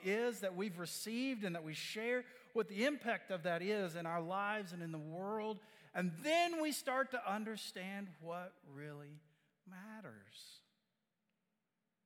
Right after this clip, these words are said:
Oh God, that we would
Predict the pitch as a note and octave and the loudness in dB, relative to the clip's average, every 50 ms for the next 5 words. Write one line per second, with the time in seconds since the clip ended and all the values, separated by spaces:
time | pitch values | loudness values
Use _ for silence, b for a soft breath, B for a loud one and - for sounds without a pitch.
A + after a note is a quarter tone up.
0 | _ _ _ _ D#3+ E3 E3 C#3 B2+ C3+ C#3+ C3 G#2+ F#2+ G2+ G#2 - _ _ _ | _ _ _ _ -20 -18 -14 -12 -10 -8 -6 -8 -8 -8 -12 -20 -20 _ _ _
1 | _ _ _ _ _ _ _ _ _ _ _ _ _ _ _ _ _ _ _ _ | _ _ _ _ _ _ _ _ _ _ _ _ _ _ _ _ _ _ _ _
2 | _ _ _ _ _ _ _ _ _ _ _ _ _ _ _ _ _ _ _ _ | _ _ _ _ _ _ _ _ _ _ _ _ _ _ _ _ _ _ _ _
3 | _ _ _ _ _ _ _ _ _ _ _ _ _ _ _ _ _ _ _ _ | _ _ _ _ _ _ _ _ _ _ _ _ _ _ _ _ _ _ _ _
4 | _ _ _ _ C3+ C#3 C#3+ E3 F#3+ G3+ G3+ F#3 E3+ | _ _ _ _ -18 -12 -8 -6 -4 -4 -4 -6 -8